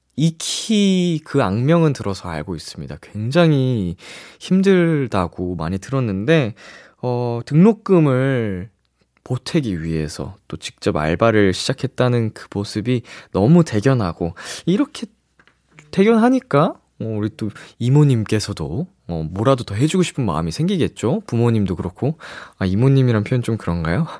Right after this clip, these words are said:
<laughs> 우리 미미님. <laughs> 이모라고 부르는데, 저한-, 제가,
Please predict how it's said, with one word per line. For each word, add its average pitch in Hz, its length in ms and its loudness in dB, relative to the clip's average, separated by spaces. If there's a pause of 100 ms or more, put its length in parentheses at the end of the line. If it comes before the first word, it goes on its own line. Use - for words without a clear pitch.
(240)
<laughs> - 340 -12
우리 113 260 -2 (340)
미미님. 151 360 8
<laughs> - 100 -2 (1200)
이모라고 170 480 6
부르는데, 120 480 0
저한-, 175 360 2
제가, 165 380 4